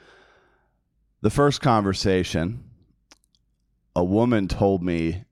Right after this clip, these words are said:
she believes Donald Trump is the worst person in the entire world.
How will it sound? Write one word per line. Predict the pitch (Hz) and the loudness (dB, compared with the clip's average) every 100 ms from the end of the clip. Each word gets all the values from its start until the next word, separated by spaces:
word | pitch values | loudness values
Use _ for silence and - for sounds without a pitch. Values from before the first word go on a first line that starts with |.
| _ _ - | _ _ -12
she | - 110 117 | -8 -2 0
believes | 107 95 85 82 80 80 - - - _ _ _ _ _ _ _ _ _ 78 | 2 2 2 0 0 -4 -8 -10 -14 _ _ _ _ _ _ _ _ _ -4
Donald | 101 107 127 101 | 0 2 0 0
Trump | - 113 104 67 - - _ _ _ | -4 -4 -2 -4 -8 -12 _ _ _
is | 85 85 - | -4 -4 -4
the | 85 | -4
worst | 76 76 95 110 127 - - | -4 -2 0 0 -4 -6 -4
person | 87 95 92 - 67 - - _ _ _ _ _ _ _ _ | -2 -2 -2 -4 -10 -10 -20 _ _ _ _ _ _ _ _
in | 82 82 | -4 -2
the | 80 | -4
entire | 69 - - 101 113 127 131 120 _ _ _ _ _ | -6 -8 -8 -4 -2 -2 -4 -8 _ _ _ _ _
world. | 80 80 98 110 69 - - | -8 -2 2 2 2 -6 -18